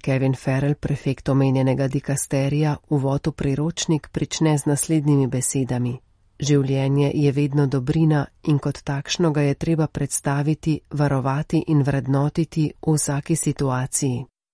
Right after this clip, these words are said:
V času hudih kršitev dostojanstva človeškega bitja v mnogih državah, ki jih pestijo vojne in vsakovrstno nasilje, posebej nad ženskami, otroki pred in po rojstvu, najstniki, osebami s posebnimi potrebami,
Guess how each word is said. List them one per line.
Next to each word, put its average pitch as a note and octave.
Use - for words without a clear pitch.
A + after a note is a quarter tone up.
V D#3+
času C#3
hudih D3+
kršitev D3
dostojanstva C#3
človeškega C#3
bitja D3
v D3
mnogih C#3+
državah, C3+
ki -
jih C#3+
pestijo C#3
vojne C#3
in D3
vsakovrstno C#3+
nasilje, C#3+
posebej C#3+
nad C#3
ženskami, D3
otroki D3
pred C#3+
in C#3
po D3
rojstvu, C#3+
najstniki, D3
osebami C#3+
s -
posebnimi C#3+
potrebami, C#3+